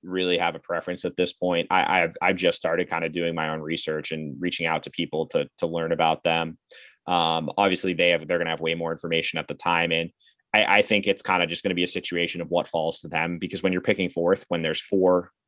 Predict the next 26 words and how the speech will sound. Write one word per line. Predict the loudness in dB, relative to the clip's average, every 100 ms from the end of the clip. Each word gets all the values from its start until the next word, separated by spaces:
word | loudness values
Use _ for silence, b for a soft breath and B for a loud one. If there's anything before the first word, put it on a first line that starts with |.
| _ -10
you | -6
know, | -4 -2
upper | 0 2
echelon | 2 2 0 0 0
players, | 2 2 2 2
you | 2
don't | 0
really | 2 2
have | 0
a |
choice. | 0 2 2 0
You | -2
know | 0
what |
I | 2
mean? | 2 2
You're, | 0 0
you're | 0
kinda | 0 0
gonna | 0 -2
be | -2
left | 0 -2 -4
with | -6
one | -4
of | 0
them, | 2 0